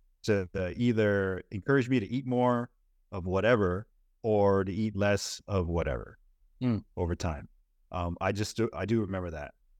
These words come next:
Speaker 1: And even till this day, whenever, not all the time, but once in a while when I see them, they'll be like, "Eh," my dad, especially my dad,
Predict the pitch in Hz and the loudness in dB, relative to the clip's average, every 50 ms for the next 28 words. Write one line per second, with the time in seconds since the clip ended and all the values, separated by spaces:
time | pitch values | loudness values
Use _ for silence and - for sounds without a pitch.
0 | _ _ - - 170 214 226 165 131 120 131 147 170 170 143 - - 131 110 101 | _ _ -4 0 2 4 4 4 4 2 2 0 2 2 0 0 0 0 -2 -2
1 | 87 85 85 117 131 123 101 92 92 90 - _ _ _ _ _ _ _ - 101 | -4 -2 0 2 2 2 2 0 -4 -6 -10 _ _ _ _ _ _ _ -6 -4
2 | 107 110 107 107 107 104 101 98 95 95 - - _ _ _ _ - 98 110 120 | -2 -2 0 0 0 2 2 0 -2 -4 -6 -12 _ _ _ _ -8 -4 -2 -2
3 | 117 - 95 104 113 98 85 - 95 85 85 95 92 87 92 87 82 - - - | -2 0 2 2 2 2 0 -6 -6 -6 -6 -6 -6 -6 -6 -6 -8 -8 -14 -20
4 | - - - - - - - - - 110 120 - - 127 120 120 113 110 104 104 | -20 -20 -20 -20 -20 -20 -18 -8 -4 -2 -2 0 2 2 4 6 6 6 4 2
5 | 101 90 - - - 170 202 208 139 117 98 92 95 107 117 110 127 117 113 139 | 0 -2 -4 -4 -2 0 2 2 2 2 0 -2 -6 -8 -4 -2 0 2 2 4
6 | 220 277 214 - - - _ _ _ - - 95 95 110 120 110 90 82 85 - | 4 4 4 2 0 -6 _ _ _ -8 -6 -4 2 4 4 4 4 0 -4 -4
7 | - 85 - 107 90 76 69 92 87 80 76 | -4 -4 -4 -2 -6 -4 -4 -2 -2 -4 -4